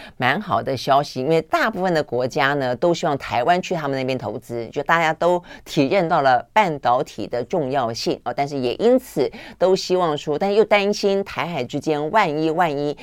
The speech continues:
有地缘政治的风险，甚至有战争的风险，所以都希望呢，这个篮子不要都只放在台湾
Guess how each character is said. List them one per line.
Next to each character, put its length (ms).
有 120
地 160
缘 160
政 180
治 120
的 100
风 240
险， 260
甚 140
至 100
有 140
战 320
争 240
的 160
风 240
险， 240
所 120
以 40
都 160
希 220
望 240
呢， 80
这 100
个 60
篮 240
子 140
不 100
要 100
都 140
只 160
放 160
在 100
台 280
湾 280